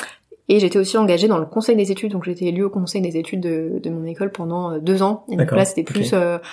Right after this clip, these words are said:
Speaker 1: un peu, euh, l'engagement au service, euh, des étudiants, euh,
Speaker 2: Mm.
Speaker 1: le côté un peu être, euh,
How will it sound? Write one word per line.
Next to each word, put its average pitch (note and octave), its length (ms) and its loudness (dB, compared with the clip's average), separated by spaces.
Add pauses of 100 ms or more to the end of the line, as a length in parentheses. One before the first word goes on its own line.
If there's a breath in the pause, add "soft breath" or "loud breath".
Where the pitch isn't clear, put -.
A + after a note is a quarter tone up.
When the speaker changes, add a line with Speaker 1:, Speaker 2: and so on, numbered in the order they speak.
(120 loud breath)
Speaker 1:
un F3 100 -2
peu, G3+ 260 2
euh, F#3 680 0 (340 loud breath)
l'engagement G3 760 4
au G3 80 2
service, F#3+ 640 0
euh, F3 240 2
des F3 160 -6
étudiants, F#3+ 840 -2
euh, E3 600 -4 (100)
Speaker 2:
Mm. - 40 -10
Speaker 1:
le F#3 60 -12
côté F3 220 -10
un E3 80 -8
peu F3+ 240 -10 (460)
être, - 260 -8
euh, D#3+ 80 -2